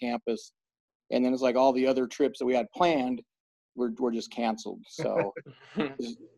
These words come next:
Speaker 1: that's all it took was that one trip. I mean, we did, we, we had trips scheduled for Kansas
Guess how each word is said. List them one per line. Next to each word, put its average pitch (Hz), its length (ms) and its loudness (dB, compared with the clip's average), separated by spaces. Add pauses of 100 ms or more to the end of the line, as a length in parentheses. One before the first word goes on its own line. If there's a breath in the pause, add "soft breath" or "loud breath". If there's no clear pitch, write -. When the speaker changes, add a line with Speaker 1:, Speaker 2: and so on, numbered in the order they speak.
(100)
Speaker 1:
that's 170 480 4
all 151 140 8
it 135 60 -4
took 170 200 6
was 123 100 4
that 131 180 6
one 127 240 0
trip. 135 320 6 (140)
I 120 60 -6
mean, 127 220 -4
we 185 140 8
did, 165 140 8 (120)
we, 180 280 6 (120)
we 170 200 4
had 170 280 6 (160)
trips - 300 2
scheduled 151 420 2
for 127 200 -8
Kansas 151 720 -2